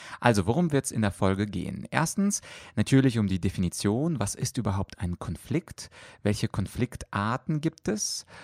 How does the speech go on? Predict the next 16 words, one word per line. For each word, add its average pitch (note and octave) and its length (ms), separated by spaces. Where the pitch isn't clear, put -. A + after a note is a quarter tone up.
Äh, G2 380
drittens B2+ 500
geht's - 340
um A2 80
das G2 200
Thema G#2 340
Konflikttypen. C3+ 1300
Welche G#2+ 420
vier D3+ 440
unterschiedlichen A#2 760
Konflikttypen G2+ 840
gibt - 220
es - 140
eigentlich? - 580
Es - 140
wird - 300